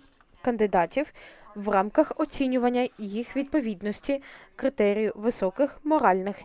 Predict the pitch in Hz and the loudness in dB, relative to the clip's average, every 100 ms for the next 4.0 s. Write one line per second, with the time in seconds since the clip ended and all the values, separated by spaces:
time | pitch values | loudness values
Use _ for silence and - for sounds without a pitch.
0 | - - 208 185 - 180 185 190 - _ | -20 -8 0 0 0 -6 -4 -6 -8 _
1 | _ - - - - 214 240 233 220 311 | _ -20 -20 -20 -20 0 4 4 6 2
2 | - 330 233 220 214 233 220 196 196 196 | 4 4 4 2 2 0 0 -2 0 0
3 | 196 - 185 214 214 220 208 196 196 185 | -2 -2 -2 -2 -4 -6 -4 -6 -4 -8